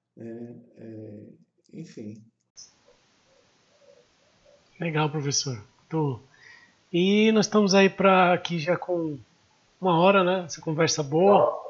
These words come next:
Speaker 2: maravilhosa. Bom, é, passou, a gente nem percebe, né? Como o papo é bom. <laughs> É, Anivaldo, gostaria que você pudesse deixar uma mensagem aí pra gente,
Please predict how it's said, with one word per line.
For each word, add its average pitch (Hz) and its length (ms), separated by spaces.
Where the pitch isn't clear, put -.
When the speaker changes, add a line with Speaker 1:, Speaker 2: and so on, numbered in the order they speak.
Speaker 2:
maravilhosa. 170 800
Bom, 170 280
é, 220 60
passou, 220 420
a 240 40
gente 247 220
nem 269 100
percebe, 233 540
né? 202 140
Como 196 200
o 190 60
papo 202 240
é 214 100
bom. 196 520
<laughs> - 240
É, 180 380
Anivaldo, 196 580
gostaria 233 300
que 233 60
você 233 400
pudesse 196 960
deixar 269 240
uma 285 120
mensagem 240 520
aí 208 40
pra 202 160
gente, 214 480